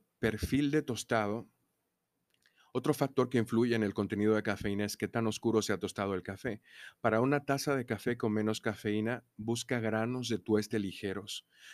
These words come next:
Los granos de tueste claro y oscuros contienen niveles de cafeína casi idénticos. Sin embargo,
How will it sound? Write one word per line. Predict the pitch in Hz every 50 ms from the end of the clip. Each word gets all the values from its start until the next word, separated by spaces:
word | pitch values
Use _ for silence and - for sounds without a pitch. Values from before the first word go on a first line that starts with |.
| - -
Los | - 107 101
granos | 117 117 120 127 139 135 120
de | 117 107
tueste | - - 123 127 131 - -
claro | 127 - 131 123 123 120 135 131
y | 117
oscuros | 110 104 - - 117 113 113 110 104
contienen | - - 104 101 95 113 110 113 117 117
niveles | 117 110 107 110 113 113 110
de | 113 110
cafeína | - 110 104 - 110 104 104 104 101
casi | - 107 104 - 104
idénticos. | 95 113 123 127 113 - 101 - - 101 101
Sin | - - 98 104
embargo, | 107 107 107 113 113 110 107 107 110